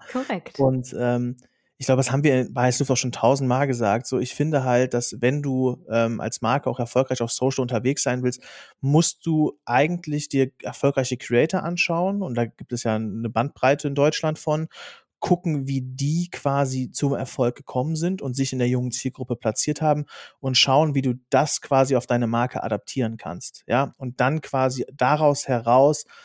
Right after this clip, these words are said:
Speaker 2: auch eine Content-Strategie, ne? Du schaust dir deine Markenstrategie an, schaust deine Kommunikations-, deine Social-Strategie an, schaust dir an, wie kannst du erfolgreich auf Plattformen werden, lernst von erfolgreichen Creatoren und führst das zusammen, adaptierst das auf deine Marke und kommst dann zu einer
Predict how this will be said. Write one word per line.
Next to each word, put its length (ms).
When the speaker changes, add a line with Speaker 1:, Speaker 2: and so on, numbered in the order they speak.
Speaker 2:
auch 140
eine 120
Content-Strategie, 1080
ne? 260
Du 80
schaust 240
dir 40
deine 100
Markenstrategie 760
an, 60
schaust 140
deine 140
Kommunikations-, 760
deine 140
Social-Strategie 800
an, 160
schaust 320
dir 100
an, 140
wie 80
kannst 280
du 40
erfolgreich 440
auf 120
Plattformen 560
werden, 280
lernst 400
von 240
erfolgreichen 600
Creatoren 420
und 160
führst 360
das 140
zusammen, 340
adaptierst 480
das 100
auf 80
deine 180
Marke 360
und 100
kommst 260
dann 100
zu 80
einer 180